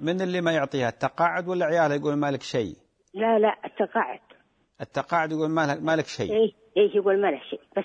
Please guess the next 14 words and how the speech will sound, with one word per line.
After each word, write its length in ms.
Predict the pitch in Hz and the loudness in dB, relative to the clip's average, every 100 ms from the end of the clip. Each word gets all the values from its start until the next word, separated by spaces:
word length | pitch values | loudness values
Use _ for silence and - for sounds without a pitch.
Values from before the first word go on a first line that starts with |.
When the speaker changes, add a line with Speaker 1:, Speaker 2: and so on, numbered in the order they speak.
| 208 | -2
Speaker 2:
ال-، 60 | |
بس 140 | - 185 | -4 -4
Speaker 1:
أكيد 180 | 185 165 | 0 2
مت-، 80 | |
Speaker 2:
العيال. 420 | 165 - 220 - - _ _ _ 208 | 2 0 -4 -10 -14 _ _ _ -10
Speaker 1:
متأكد 440 | 160 175 165 156 | -6 -4 -4 -4
يا 60 | 151 | -4
أم 100 | 135 | -4
عبد 180 | 139 | -6
العزيز؟ 640 | 139 127 117 107 120 120 _ | -2 -2 -2 -4 -6 -10 _
Speaker 2:
إيه، 340 | - - 220 185 - | -4 2 2 0 -2
سيف، 200 | 214 - _ _ - | -2 -2 _ _ 0
بنتي 320 | 208 233 - | 0 0 -4
هي. 220 | 156 - | -6 -6